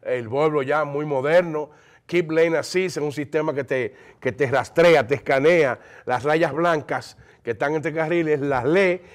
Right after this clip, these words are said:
y cuando tú te pasas para allá, y te, bueno, eso va junto con el sistema de, de punto ciego. Si no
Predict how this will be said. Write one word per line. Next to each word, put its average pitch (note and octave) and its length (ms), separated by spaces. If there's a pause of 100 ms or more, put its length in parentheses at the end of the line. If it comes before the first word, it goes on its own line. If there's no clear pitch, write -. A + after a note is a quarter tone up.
y B2 80
cuando C3 280
tú D3+ 120
te E3+ 100
pasas F3 320
para F3 120
allá, F3+ 180
y E3+ 60
te, F#3 140
bueno, C3 300
eso C3+ 160
va F3+ 120
junto E3 280
con D#3+ 140
el D3 60
sistema D3+ 360
de, C3+ 220 (360)
de B2 120
punto D3 260
ciego. F#2+ 400 (240)
Si G3 240
no G3 160